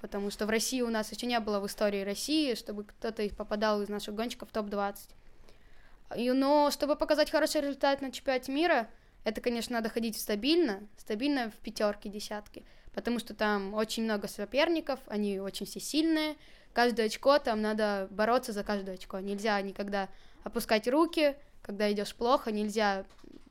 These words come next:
расслабляться, нельзя там расстраиваться и бросать все,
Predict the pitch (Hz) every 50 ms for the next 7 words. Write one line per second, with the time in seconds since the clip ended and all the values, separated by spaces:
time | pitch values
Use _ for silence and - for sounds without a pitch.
0 | - - - 208 220 214 - - 214 208 196 214 226 240 254 269 269 - - -
1 | 254 240 - - - - - - - - 220 214 214 214 226 220 220 214 208 202
2 | 196 196 196 196 - - - - - - - - - - - - - 233 226 233
3 | - - 254 269 294 285 277 262 254 240 233 226 - - 226 214 202 202 196 196
4 | 190 190 214 214 208 - - 254 254 254 254 - - - 214 208 196 190 190